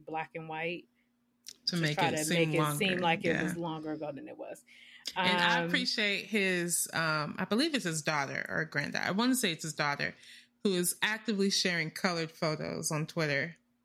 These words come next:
Speaker 2: all the time. And they're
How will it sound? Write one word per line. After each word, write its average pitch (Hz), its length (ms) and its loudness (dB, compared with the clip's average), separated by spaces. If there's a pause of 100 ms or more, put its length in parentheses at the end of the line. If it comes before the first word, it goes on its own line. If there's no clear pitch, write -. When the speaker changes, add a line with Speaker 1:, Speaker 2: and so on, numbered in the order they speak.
(180)
Speaker 2:
all 180 200 0
the 156 60 -12
time. 151 420 -6 (760)
And 180 140 0
they're 190 500 0